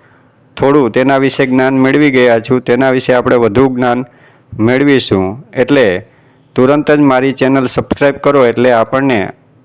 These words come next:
આ પ્રકારના વીડિયો મળતા રહે. અને તમારા સુઝાવ હોય તો કોમેન્ટ બોક્સમાં કોમેન્ટ કરો,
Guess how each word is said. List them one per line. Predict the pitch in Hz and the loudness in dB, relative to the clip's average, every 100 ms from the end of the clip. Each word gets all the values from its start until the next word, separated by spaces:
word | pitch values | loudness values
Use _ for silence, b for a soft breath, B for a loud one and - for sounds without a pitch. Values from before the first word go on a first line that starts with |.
| _ _ _ _ _ _ - | _ _ _ _ _ _ -2
આ | 127 | 0
પ્રકારના | 131 131 131 135 127 123 | 0 -2 -2 0 0 0
વીડિયો | 135 127 98 90 107 | 2 2 2 0 -4
મળતા | 104 123 127 135 | -2 -2 0 0
રહે. | 135 143 - - - | 0 -2 -6 -12 -4
અને | 120 139 92 98 | -2 0 -2 -4
તમારા | 120 120 131 131 | -4 0 0 0
સુઝાવ | 117 123 113 135 95 - B B B B _ _ _ _ _ _ _ _ _ _ | 0 0 2 2 0 -4 B B B B _ _ _ _ _ _ _ _ _ _
હોય | 117 135 127 95 - _ _ | 0 2 2 -2 -8 _ _
તો | 139 131 90 - _ _ _ _ _ _ _ _ _ _ _ _ - | 0 0 0 -6 _ _ _ _ _ _ _ _ _ _ _ _ -4
કોમેન્ટ | 120 139 147 139 | 0 0 0 0
બોક્સમાં | 135 127 127 107 98 | 0 0 0 0 -2
કોમેન્ટ | - 117 135 127 | -2 0 0 -2
કરો, | 131 131 | -2 0